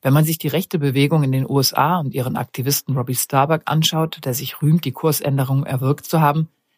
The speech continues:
wenn man sich die christlichen Fundamentalisten anschaut, die die Treadwife-Bewegung so entschieden voranbringen, dann ist es genau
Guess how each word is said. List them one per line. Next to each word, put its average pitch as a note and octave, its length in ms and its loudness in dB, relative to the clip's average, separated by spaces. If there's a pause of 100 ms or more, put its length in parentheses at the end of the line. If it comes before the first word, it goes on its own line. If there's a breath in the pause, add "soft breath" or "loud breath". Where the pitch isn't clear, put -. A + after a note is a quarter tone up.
(200)
wenn B2+ 120 -2
man B2 140 2
sich B2 160 -6
die D#3 100 -12
christlichen D#3+ 480 -2
Fundamentalisten C3+ 880 0
anschaut, D#3+ 460 0
die D#3 100 2
die C#3+ 120 -8
Treadwife-Bewegung D#3+ 1160 -2
so D3+ 100 -4
entschieden D#3+ 420 -2
voranbringen, D#3 720 2 (380 loud breath)
dann C#3+ 160 2
ist F3+ 220 0
es F3 120 -2
genau D#3 320 2